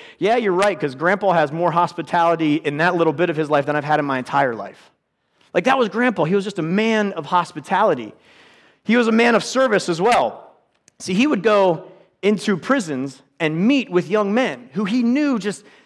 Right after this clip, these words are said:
they needed Jesus. And he just wanted to be their friend. And this was a passion of his. So he was a man of hospitality.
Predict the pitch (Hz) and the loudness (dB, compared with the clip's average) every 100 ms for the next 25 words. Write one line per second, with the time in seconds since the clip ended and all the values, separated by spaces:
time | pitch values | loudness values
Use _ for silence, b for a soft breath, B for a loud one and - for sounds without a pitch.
0 | b 254 254 226 160 147 269 143 107 - | b -4 -4 -4 -4 -2 -2 -2 -14 -20
1 | - _ _ - 196 294 220 202 233 202 | -20 _ _ -6 0 2 2 2 4 2
2 | 190 208 190 254 185 233 262 196 - - | 2 2 2 2 2 2 2 -2 -2 2
3 | 254 254 - 175 131 147 117 - - _ | 2 2 -2 -4 -2 0 0 -4 -20 _
4 | _ _ _ _ _ _ _ _ _ _ | _ _ _ _ _ _ _ _ _ _
5 | _ - 208 - - 180 226 202 196 220 | _ 0 0 0 -12 -4 -2 0 0 0
6 | 254 208 202 - 175 143 131 131 131 131 | 0 0 -2 -4 -6 -2 0 0 -2 -8